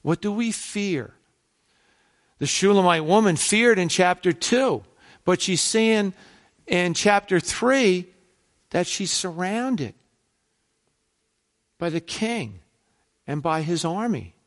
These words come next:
So are you, so am I. Do you believe that? Do you understand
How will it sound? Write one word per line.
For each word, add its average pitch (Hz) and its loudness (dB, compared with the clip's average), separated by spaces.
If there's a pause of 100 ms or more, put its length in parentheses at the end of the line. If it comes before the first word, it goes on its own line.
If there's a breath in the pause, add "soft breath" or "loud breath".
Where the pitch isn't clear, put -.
(2750)
So 185 -2
are 175 -2
you, 170 -6
so 147 -10
am 143 -10
I. 165 -20 (1200)
Do - -16
you - -12
believe - -14
that? 95 -16
Do 120 -18
you 123 -10
understand 151 -14